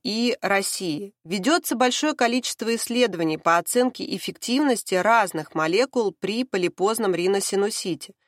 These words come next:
и результаты ошеломляют. Назначается индивидуальная биологическая терапия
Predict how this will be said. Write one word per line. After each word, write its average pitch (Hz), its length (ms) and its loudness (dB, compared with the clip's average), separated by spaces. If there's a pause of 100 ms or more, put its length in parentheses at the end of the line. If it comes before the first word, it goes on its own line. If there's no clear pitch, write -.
(220)
и 190 100 4
результаты 247 800 0
ошеломляют. 226 800 2 (640)
Назначается 247 840 2
индивидуальная 240 840 2
биологическая 190 920 0
терапия 240 580 0